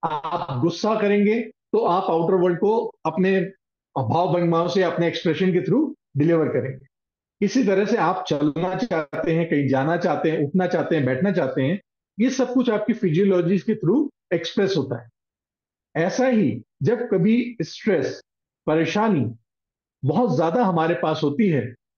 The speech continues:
तो जैसा मैंने आपको बताया कि हमारी न्यूरोलॉजी और फिजियोलॉजी, फिजियोलॉजी और न्यूरोलॉजी दोनों में interconnect है, और वो जैसे ही देखता है brain के हमें solution नहीं मिल रहा,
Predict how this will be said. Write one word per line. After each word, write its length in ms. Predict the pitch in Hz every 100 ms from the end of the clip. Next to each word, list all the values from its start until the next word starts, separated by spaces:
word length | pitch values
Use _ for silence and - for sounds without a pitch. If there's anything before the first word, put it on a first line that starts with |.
| -
तो 60 | 139
जैसा 300 | 143 170 226
मैंने 220 | 202 196
आपको 220 | 180 -
बताया 280 | 151 170 185
कि 60 | 185
हमारी 240 | 170 160
न्यूरोलॉजी 600 | 131 143 202 208 196 202
और 140 | 226
फिजियोलॉजी, 560 | 226 151 151 131 107 110 - _ _ _
फिजियोलॉजी 540 | 151 147 220 220 208 233
और 120 | 214
न्यूरोलॉजी 540 | 156 156 156 131 120
दोनों 320 | 117 156 214 240
में 100 | 214
interconnect 600 | 165 190 190 147 120 113
है, 100 | 113 _ _ _ _ _ _ -
और 160 | 180 214
वो 220 | 196 180
जैसे 340 | 147 165 254
ही 160 | 247 269
देखता 340 | 180 180 -
है 120 | 202 156
brain 200 | 156 190
के 60 |
हमें 120 | 180
solution 400 | 180 151 143 139
नहीं 200 | 165 220
मिल 160 | 202 139
रहा, 200 | 131 -